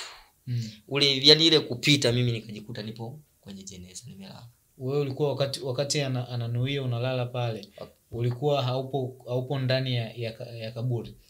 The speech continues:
Speaker 2: Yani wakati yeye ananuia pale, lile kaburi, yani lile jeneza lile limefunguka.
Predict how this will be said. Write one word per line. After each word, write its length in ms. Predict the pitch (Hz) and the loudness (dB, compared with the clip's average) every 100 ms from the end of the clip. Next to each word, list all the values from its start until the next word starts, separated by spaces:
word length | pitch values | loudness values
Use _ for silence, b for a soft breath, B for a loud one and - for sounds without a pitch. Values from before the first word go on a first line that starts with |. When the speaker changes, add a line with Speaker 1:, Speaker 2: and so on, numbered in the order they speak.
| - | -2
Speaker 2:
Yani 180 | 131 160 | 4 8
wakati 300 | 160 180 165 | 8 8 10
yeye 100 | 165 | 10
ananuia 400 | 147 143 160 147 | 10 8 10 10
pale, 440 | 147 131 110 107 | 10 10 8 2
lile 200 | 113 139 | 0 2
kaburi, 580 | 131 123 135 123 120 117 | 2 0 0 0 -2 0
yani 220 | 120 127 | 0 0
lile 220 | 117 110 | -2 -4
jeneza 400 | 101 107 120 127 | -4 -2 2 4
lile 120 | 117 120 | 4 4
limefunguka. 800 | 110 107 - 120 120 117 - | 2 -2 0 0 0 -2 -6